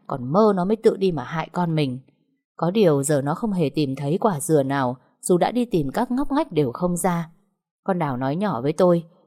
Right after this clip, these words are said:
đúng là lúc lên nhà thấy con Mai có uống dừa thật, nhưng mà giờ lại chẳng tìm thấy dừa đâu. Con Mai bàng hoàng lật tìm khắp nơi. Anh Khang không kiên nhẫn nữa lại nói, "Không có bằng chứng gì đúng không? Không có thì Vú Quý đưa cô ta lên từ đường đi."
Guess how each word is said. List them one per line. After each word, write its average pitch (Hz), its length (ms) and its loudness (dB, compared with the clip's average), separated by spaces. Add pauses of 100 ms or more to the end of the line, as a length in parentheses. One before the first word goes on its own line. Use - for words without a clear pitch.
(120)
đúng 185 220 0
là 226 100 0
lúc 226 180 2
lên 175 220 0
nhà 143 420 -2
thấy 151 140 -4
con 185 220 -4
Mai 185 180 -2
có 151 80 2
uống 165 280 -2
dừa 180 240 2
thật, 151 200 -4 (360)
nhưng 233 140 -2
mà 170 120 -2
giờ 151 180 -2
lại 143 180 -2
chẳng 143 260 -10
tìm 156 220 0
thấy 156 200 -2
dừa 185 240 2
đâu. 180 260 4 (580)
Con 170 200 -2
Mai 165 200 -2
bàng 147 240 0
hoàng 139 320 -4 (120)
lật 151 300 0
tìm 156 280 0
khắp 262 180 -4
nơi. 170 300 2 (400)
Anh 170 160 -6
Khang 156 240 -4
không 165 140 -2
kiên 165 240 0
nhẫn 170 180 -2
nữa 202 140 2
lại 214 200 -4
nói, 160 340 0 (380)
"Không 180 220 -2
có 165 100 2
bằng 185 200 -2
chứng 170 200 0
gì 220 160 4
đúng 165 180 2
không? 226 220 2 (420)
Không 185 240 -2
có 160 220 0
thì 196 100 2
Vú 156 200 2
Quý 190 200 4
đưa 240 120 6
cô 214 160 4
ta 214 140 0
lên 208 180 2
từ 202 180 8
đường 170 240 6
đi." 220 220 6